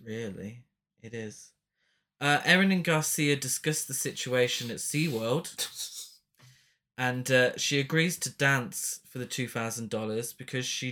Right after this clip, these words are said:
Speaker 1: does need the money, uh, especially now Angela is living with her and feeding dolphins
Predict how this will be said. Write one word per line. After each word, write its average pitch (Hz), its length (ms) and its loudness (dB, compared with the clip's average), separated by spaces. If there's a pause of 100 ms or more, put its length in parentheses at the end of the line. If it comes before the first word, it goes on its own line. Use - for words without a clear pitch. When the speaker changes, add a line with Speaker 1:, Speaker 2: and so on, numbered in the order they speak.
Speaker 1:
does 127 260 -2
need 131 320 -2
the 127 80 -4
money, 135 440 -2 (840)
uh, 117 280 -4
especially 135 460 -4
now 123 260 -2
Angela 123 380 -4
is 123 140 -6
living 139 340 -2
with 107 180 -6
her 104 300 -6 (720)
and 113 320 -10 (120)
feeding 120 440 -10 (100)
dolphins 104 640 -8